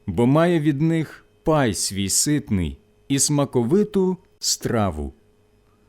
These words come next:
Невже він завжди випорожнюватиме свою сітку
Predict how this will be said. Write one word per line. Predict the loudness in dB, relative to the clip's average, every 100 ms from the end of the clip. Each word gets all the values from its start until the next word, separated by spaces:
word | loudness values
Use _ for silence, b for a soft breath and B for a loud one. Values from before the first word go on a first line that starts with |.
| _ _ _ _ _ _ _ _ _ -6
Невже | 0 2 2 2 2
він | 4 6 4 2 -6
завжди | -4 -2 -2 -2 -2 2 4 2 -4 _ _ _
випорожнюватиме | -4 -2 0 2 2 4 2 2 0 0 0 0 0 -4 -8
свою | -8 -2 0 0 0
сітку | -2 -2 -6 -8 -10